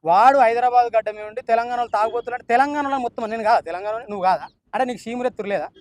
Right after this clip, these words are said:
ఏమన్నా మన, మన మార్వాడలో పుట్టినామే, తెలంగాణకే పుట్టింది. మరి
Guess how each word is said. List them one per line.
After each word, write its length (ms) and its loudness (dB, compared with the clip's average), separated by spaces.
ఏమన్నా 220 -2
మన, 140 -2
మన 160 -4
మార్వాడలో 360 -2
పుట్టినామే, 360 -12
తెలంగాణకే 600 0
పుట్టింది. 280 -8
మరి 100 -6